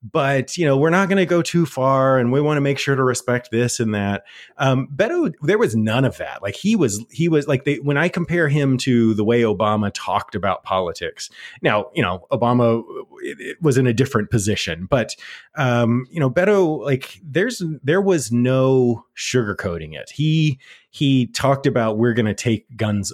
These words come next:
away," right? "We're gonna take assault weapons, o-, assault rifles away from people. There will be a mandatory gun buyback." He, he talked openly about Trump is a, not just a racist, but a white nationalist. Like, there was no mincing of words. And I,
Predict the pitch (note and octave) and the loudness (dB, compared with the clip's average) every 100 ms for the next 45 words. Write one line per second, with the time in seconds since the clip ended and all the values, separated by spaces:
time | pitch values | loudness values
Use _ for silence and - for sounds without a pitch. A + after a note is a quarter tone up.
0 | - F#2+ F#2 B2 F#3+ - A#2+ B2 A#2+ A2+ | -8 -6 -2 0 0 2 0 2 0 2
1 | B2 A2 - A2 A2+ C3 A#2 A2+ G#2 B2 | 0 0 0 0 0 0 0 0 0 -2
2 | A2 G#2+ A2 - A#2+ A#2 A#2 B2 G#2 - | -4 -4 -4 -2 0 2 0 0 -2 -2
3 | A2+ G2+ G#2 A#2 C#3 C3 D3 C#3 C#3+ G#2+ | -2 0 0 0 0 0 0 2 2 4
4 | G#2 G#2 A2+ G#2+ G2 G2+ A2 - A2 F#2+ | 2 2 0 0 -2 -2 -2 -2 0 0
5 | F#2+ F2 G#2+ B2+ D3 D3 C#3 - - - | -2 0 0 2 2 0 -2 -8 -16 -16
6 | - D3 B2+ - - A#2 G#2+ A#2 G#2 - | -4 0 0 -2 -8 -6 -2 -2 -2 -2
7 | - C3 C3 B2 A#2 A2 G2 - A#2 A2+ | 0 0 2 2 4 2 0 -2 0 0
8 | A#2 A2+ G#2 - A2+ G2+ G2 A2+ C#3+ C3 | 0 -2 -4 -4 -2 0 0 0 -2 0
9 | C3 G2+ G2+ A2+ - B2 - F#2+ F#2 F2+ | 0 0 2 0 0 -4 -2 -2 0 -2
10 | F2+ A2+ D3 C#3+ D#3 D3 C#3+ - C3 - | -2 -2 0 0 0 0 0 0 -4 -4
11 | - - - E3+ G3+ G#3 D#3 D3 B2 A#2+ | -10 -20 -2 0 2 2 2 4 4 2
12 | C3 B2+ A2+ G2 F2 G2 F#2 C#2+ - - | 2 2 0 0 -2 -4 -2 -4 -10 -8
13 | B2 E3 | -4 -4